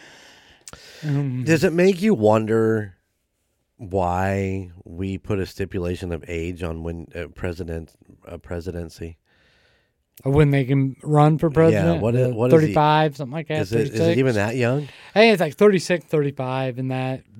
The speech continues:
Speaker 1: in that range.
Speaker 2: All right. Well, I w-, it seems like every time we get to having a president, we just tend to, uh, look at the guys that are, like, sixty to seventy years old.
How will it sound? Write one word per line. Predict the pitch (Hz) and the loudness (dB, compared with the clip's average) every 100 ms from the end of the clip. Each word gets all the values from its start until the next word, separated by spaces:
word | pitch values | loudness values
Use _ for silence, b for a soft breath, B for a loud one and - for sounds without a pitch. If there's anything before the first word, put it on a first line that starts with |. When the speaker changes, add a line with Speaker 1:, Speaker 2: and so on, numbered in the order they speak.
| 123 - | -18 -4
Speaker 1:
in | 185 | 2
that | 175 160 | 4 2
range. | 135 131 123 | 0 -8 -4
Speaker 2:
All | 120 92 | -2 -2
right. | 80 76 | -2 -4
Well, | 113 107 | -2 -2
I | 101 160 | 0 -2
w-, | 139 - | -2 -6
it | 127 110 | -8 -8
seems | - 175 170 | -6 -4 0
like | 147 113 | 0 0
every | 120 123 | -2 -2
time | 110 110 104 | -2 -4 -4
we | 104 | -6
get | 92 107 | -4 -6
to | - 104 98 87 | -6 -8 -6 -4
having | 101 95 92 87 | -4 -4 -6 -6
a | 85 | -10
president, | - 98 95 90 87 | -8 -8 -6 -6 -8
we | 85 87 | -8 -6
just | 87 - - _ | -8 -8 -20 _
tend | - 98 92 | -10 -8 -6
to, | 85 76 - - 85 - | -6 -8 -20 -20 -18 -14
uh, | 60 85 80 80 80 | -10 -8 -8 -10 -12
look | 98 101 | -10 -8
at | 92 | -8
the | 87 | -8
guys | 87 87 87 | -6 -4 -6
that | - | -8
are, | 82 82 | -10 -8
like, | 82 73 | -10 -12
sixty | - 113 - - 87 80 | -12 -12 -12 -14 -12 -12
to | 78 | -12
seventy | - 82 78 78 | -8 -8 -8 -14
years | 73 76 78 | -14 -14 -12
old. | 78 76 | -12 -12